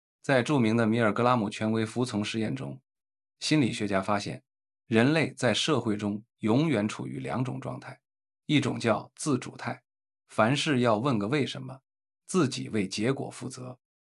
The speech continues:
所以处处对抗；另一种叫代理态，在这个状态下，人会确信自己只是一个高维机器中的执行工具。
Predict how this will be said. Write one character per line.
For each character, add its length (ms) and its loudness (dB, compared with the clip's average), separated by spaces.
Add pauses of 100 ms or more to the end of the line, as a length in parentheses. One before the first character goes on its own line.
所 180 -2
以 100 2
处 180 -2
处 160 -4
对 220 0
抗； 280 -8 (520)
另 200 2
一 100 4
种 180 -8
叫 160 -2
代 200 0
理 180 -10
态， 300 -10 (560)
在 160 0
这 160 0
个 80 0
状 200 -2
态 160 -8
下， 380 -10 (300)
人 240 4
会 160 2
确 220 0
信 180 0
自 160 -2
己 160 -4
只 200 -8
是 140 -4
一 100 0
个 140 -6
高 220 0
维 220 0
机 180 -4
器 160 -6
中 220 -4
的 100 -6
执 280 -6
行 260 -8
工 240 -4
具。 200 -10